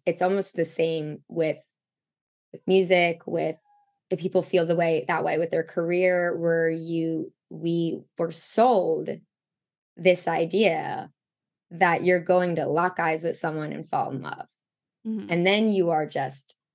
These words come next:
Speaker 1: two pieces connected forever and ever. And that's
Speaker 2: Yeah.
Speaker 1: what we're sold. And it's the same with, same with music. You know, I swear it's like,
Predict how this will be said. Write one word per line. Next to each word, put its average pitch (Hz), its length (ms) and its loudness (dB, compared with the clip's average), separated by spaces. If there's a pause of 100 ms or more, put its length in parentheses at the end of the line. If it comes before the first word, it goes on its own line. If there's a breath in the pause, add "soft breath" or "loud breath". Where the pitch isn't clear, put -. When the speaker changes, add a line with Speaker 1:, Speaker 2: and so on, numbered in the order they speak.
(480)
Speaker 1:
two 254 240 2
pieces 214 540 2
connected 165 840 0 (180)
forever 156 420 -2
and - 80 -10
ever. - 240 -18 (520)
And 175 180 4
that's 170 160 2
Speaker 2:
Yeah. 202 280 -4
Speaker 1:
what 202 380 2
we're 202 140 2
sold. - 480 0 (120)
And 170 160 0
it's 165 140 -4
the 190 100 2
same 180 380 0
with, 170 160 0 (420)
same 233 240 4
with 208 160 -2
music. 180 560 2
You 180 80 2
know, 165 180 0
I 170 80 -4
swear 165 360 2
it's - 220 -4
like, - 220 -2